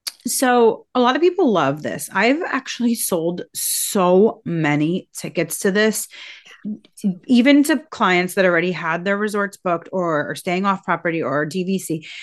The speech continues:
that just wanted the tickets, that just reached out to me for the tickets. I have sold so many of these this season, especially. Um, so I'm a Halloween person. The last couple of years, I'm just kinda like, all right, Halloween is just so dragged out and I'm kinda sick of it. So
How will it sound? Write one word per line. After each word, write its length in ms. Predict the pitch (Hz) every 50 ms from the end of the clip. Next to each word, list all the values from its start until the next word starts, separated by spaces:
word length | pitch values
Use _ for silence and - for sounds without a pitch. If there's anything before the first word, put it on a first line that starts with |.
| - - _ -
that 160 | 185 165 -
just 160 | 202 180 -
wanted 260 | 190 185 185 185 185
the 60 | 190
tickets, 320 | 185 - 185 170 190 175 -
that 80 | 185
just 160 | 165 180 160 165
reached 240 | 160 156 160 -
out 140 | 160 147 -
to 60 | -
me 80 | 196 170
for 100 | 156 175
the 40 | 156
tickets. 260 | - 175 165 170 -
I 100 | - 170
have 140 | 190 185 185
sold 220 | - 190 185 180
so 300 | - - - - 180 180
many 260 | 190 185 175 170 165
of 140 | 156 156 160
these 320 | 160 156 175 185 185 175 -
this 240 | 208 208 190 -
season, 420 | - 220 202 196 202 208 214 208 -
especially. 840 | - 190 - - - 160 160 - - - 202 196 196 202 208 208 - - - - - - _ -
Um, 380 | 202 196 185 180 175 160 131 - - _ _ - _ _ _ _ _ _ _ -
so 300 | - - 226 196 185 - -
I'm 160 | 202 226 247
a 60 | 302
Halloween 520 | 269 262 262 233 220 196 180 160 151 156 147
person. 720 | - - 165 - - - 196 190 190 190 185 185 - - - _ _ _ _ -
The 320 | - 196 170 - - - 214
last 280 | 226 277 320 339 -
couple 200 | - - - 480
of 60 | 370
years, 240 | 247 185 170 175 -
I'm 180 | 180 175 175 160
just 180 | - - -
kinda 240 | - - - 285 339 - - -
like, 180 | 202 - - - - - - - - - - _ _ _ _ -
all 100 | 233 233
right, 300 | 214 160 - - - _ - - - _ _ -
Halloween 400 | 233 214 - 226 220 226 240 262
is 80 | 285 277
just 180 | 311 269 -
so 140 | - 208 202
dragged 380 | 175 - 185 156 151 156 151 156
out 240 | 127 143 170 208
and 100 | - 208
I'm 80 | 190 170
kinda 240 | - 180 185 180 165
sick 300 | - - - 165 165 -
of 60 | 180
it. 200 | 208 - 202 -
So 320 | - 196 170 147 - _